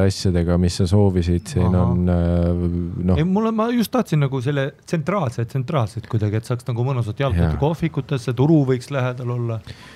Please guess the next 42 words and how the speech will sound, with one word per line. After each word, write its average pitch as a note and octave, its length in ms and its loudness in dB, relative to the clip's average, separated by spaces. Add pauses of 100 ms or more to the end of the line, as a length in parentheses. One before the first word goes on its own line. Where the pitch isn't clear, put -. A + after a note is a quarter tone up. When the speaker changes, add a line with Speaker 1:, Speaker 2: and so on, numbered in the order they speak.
(120)
Speaker 1:
No G2 120 2
tead, G2 240 4
see A2 180 6
on, F2+ 320 2
see G2 100 4
on G#2 100 6
ju F#2 80 6
super, F2+ 340 4
see F#2+ 140 4
on, F2+ 180 4
äh, F2 240 4
meil F2+ 240 2
siin F2+ 160 2
praegu F#2+ 260 4
Speaker 2:
Ahah. F#2 160 0
Speaker 1:
põhimõtteliselt, F#2+ 480 2
see F#2+ 120 0
on F#2 60 0
kesklinn, A2 640 2
aga F2 440 2
see F2+ 100 0
on F2+ 200 4
nagu F2+ 280 0
justkui G#2 360 2
ei F#2+ 40 4
oleks G2+ 320 0
isegi F#2+ 240 -4
linnas, G#2 400 2
see F#2 120 -2
on, F2 160 2
äh, E2+ 140 2
väga, F2+ 380 0
väga F#2 180 0
miljööväärtuslik, F2 880 0
siin F2 200 -2
on E2+ 120 0
ju, E2+ 240 0 (140)
Speaker 2:
Kui - 140 -4 (240)
Speaker 1:
noh, F#2+ 180 2
kui G2 140 0
sa G2+ 100 2
vaatad, G2+ 480 2